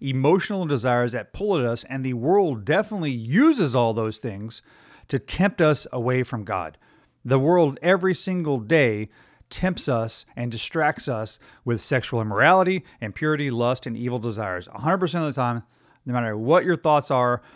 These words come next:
on, uh, kinda some social issues <laughs> in this world, I promise you this, this world, our society, will try to use all those things to distract you from God. And I love the second part,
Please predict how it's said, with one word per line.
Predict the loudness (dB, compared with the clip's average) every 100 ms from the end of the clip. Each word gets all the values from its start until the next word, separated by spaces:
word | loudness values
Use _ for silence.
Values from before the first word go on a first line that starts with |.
| _
on, | -4 -2 -2 -2
uh, | -2 -2
kinda | -2 -2 -2 -8
some | -10
social | -6 -2 -2 -2 -4
issues | -4 -4 -2
<laughs> | -2
in | 0
this | 0 0
world, | -4 -4 -4 -8 -16 -20 -12
I | -6
promise | 0 2 2 -2
you | -2
this, | 0 -2 -6
this | -4 -2 -2
world, | -2 0 2 0 -2
our | 0 0
society, | 0 -6 -2 -2 -2 -2
will | -4 -6
try | -4 -2
to | -2
use | -2 -2
all | 0 2
those | 2 -2
things | -6 -10 -12 -20 _ -12
to | -8
distract | -6 -4 -4 -4
you | -10
from | -10 -12
God. | -8 -6
And | -4
I | 0
love | 2 2
the |
second | 2 0 2 0
part, | 0